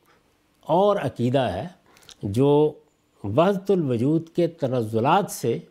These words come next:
पैदा हुआ है। उसमें चूँकि एक मर्तबे पर आकर, अ, ऐसी सूरत पैदा होती है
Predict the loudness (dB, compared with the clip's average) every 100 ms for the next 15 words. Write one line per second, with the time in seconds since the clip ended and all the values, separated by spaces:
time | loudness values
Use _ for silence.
0 | _ -4 -2 -4 -6 -8 -12 -16 -20 _
1 | _ _ -20 -20 _ -6 -4 -2 0 0
2 | -2 -10 _ _ _ -4 -2 0 0 0
3 | -4 -12 -6 -2 -2 -2 0 0 0 2
4 | 2 2 0 0 -2 -4 -8 -10 -12 _
5 | _ _ _ -8 -6 -6 -4 -2 -2 0
6 | -2 -2 0 2 2 -2 -2 0 -2 -4
7 | -2 0 0 -2